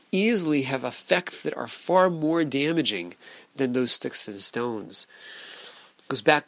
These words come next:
probably close to twenty years ago. <laughs> We, we take it for granted, like, email's been here forever.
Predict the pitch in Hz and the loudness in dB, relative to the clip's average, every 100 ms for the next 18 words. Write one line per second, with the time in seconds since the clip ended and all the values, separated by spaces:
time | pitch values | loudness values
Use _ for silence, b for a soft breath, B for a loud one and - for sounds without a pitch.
0 | - - 139 - 147 - - 160 165 151 | -10 -6 -4 -2 -4 -2 -2 0 0 2
1 | 156 170 143 120 98 92 B B B B | 2 2 0 -2 -4 -6 B B B B
2 | B B B - - - B B B B | B B B -8 -8 -10 B B B B
3 | 131 - 135 147 135 - 120 139 135 110 | -10 -8 -4 -4 -4 -6 -2 -2 -2 -6
4 | 107 - 143 139 127 117 120 120 - - | -8 -4 0 0 0 -4 -4 -6 -6 -6
5 | - 139 123 107 | 0 0 0 -4